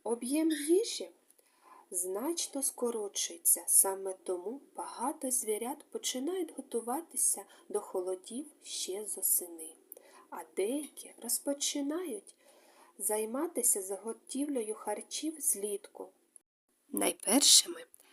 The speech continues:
збирають запаси гризуни, миші, бурундуки. Вже влітку вони шукають по всьому лісу зернятка, горіхи, вкладаючи їх у нірку.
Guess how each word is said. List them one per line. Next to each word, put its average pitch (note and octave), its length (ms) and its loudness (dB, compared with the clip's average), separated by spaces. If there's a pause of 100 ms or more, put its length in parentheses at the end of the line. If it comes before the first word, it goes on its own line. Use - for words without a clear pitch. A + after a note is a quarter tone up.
(160)
збирають C4+ 800 6
запаси - 600 12
гризуни, F#3 720 6 (120)
миші, B3+ 600 4
бурундуки. G3 960 2 (680)
Вже G3+ 220 10
влітку G#3 540 4
вони B3 300 8
шукають - 640 6
по B3 80 -2
всьому F#4 440 8
лісу C#4 360 10
зернятка, G#3 720 4
горіхи, F3+ 640 0 (580)
вкладаючи G#3 960 4
їх F3+ 440 -4
у G#3 40 -6
нірку. E3+ 640 -4